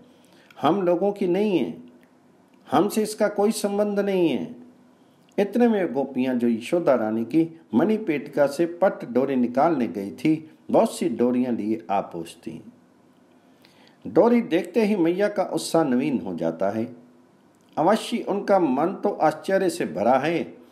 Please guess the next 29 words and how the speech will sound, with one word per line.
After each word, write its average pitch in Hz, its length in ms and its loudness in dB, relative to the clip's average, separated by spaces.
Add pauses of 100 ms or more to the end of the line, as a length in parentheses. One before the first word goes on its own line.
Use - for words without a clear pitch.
(520)
गोपियों 226 380 4
को 220 140 -2
शपथ 214 400 0
करते 190 340 0
देख 156 340 0
करके 196 260 -2
वे 170 140 2
सोचने 170 500 -4
लगी 117 300 0
हैं 160 180 0
कि 160 80 -2
संभवतः 156 640 0
गर्गाचार्य 135 760 -2
के 165 140 0
वचनों 135 420 -4
के 143 120 -4
अनुसार 117 720 0 (680)
कोई 196 160 4
भक्ति 139 520 -2
शक्ति 196 420 -2
मेरे 165 220 2
नीलमणि 131 580 2
में 165 140 0
समय 170 380 0
समय 117 300 -2
पर 131 200 -2
आविष्ट 107 500 -4
होती 78 300 -10
है। 82 240 -16